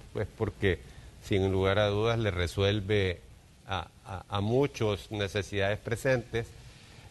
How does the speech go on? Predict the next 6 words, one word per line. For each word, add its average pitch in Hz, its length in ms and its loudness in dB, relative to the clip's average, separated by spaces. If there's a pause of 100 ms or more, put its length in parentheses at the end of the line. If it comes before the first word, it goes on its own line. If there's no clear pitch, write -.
(260)
pero 135 560 4 (140)
en 113 200 -2
el 110 120 -2
tema 117 320 0
de 117 80 -2
pensiones 110 840 -2